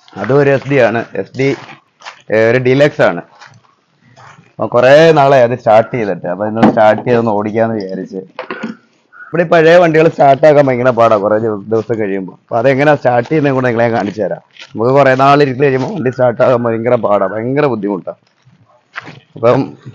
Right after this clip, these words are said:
ഇതാ, ഇതാണ് ഞങ്ങളുടെ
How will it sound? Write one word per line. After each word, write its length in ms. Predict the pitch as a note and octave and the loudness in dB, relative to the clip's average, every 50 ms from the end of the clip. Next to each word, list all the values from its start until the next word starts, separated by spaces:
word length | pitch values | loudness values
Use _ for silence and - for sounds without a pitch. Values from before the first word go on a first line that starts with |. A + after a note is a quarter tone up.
| - - - - - - _ _ _ _ _ _ _ _ - - _ _ _ _ _ _ _ _ - - - - - _ _ _ _ _ _ _ _ _ - - - _ _ _ _ _ _ _ _ _ _ _ _ _ _ _ _ _ _ _ _ _ _ _ _ - | -12 -10 -10 -10 -10 -12 _ _ _ _ _ _ _ _ -20 -20 _ _ _ _ _ _ _ _ -8 -8 -8 -8 -12 _ _ _ _ _ _ _ _ _ -20 -20 -20 _ _ _ _ _ _ _ _ _ _ _ _ _ _ _ _ _ _ _ _ _ _ _ _ -4
ഇതാ, 120 | - D3 D#3 | 0 2 4
ഇതാണ് 340 | D3+ D3+ E3 F3 F3 E3+ | 4 4 4 4 4 2
ഞങ്ങളുടെ 460 | E3+ D#3+ D3+ D3+ D3+ D#3 D#3 - - | 0 -2 0 0 2 2 2 2 0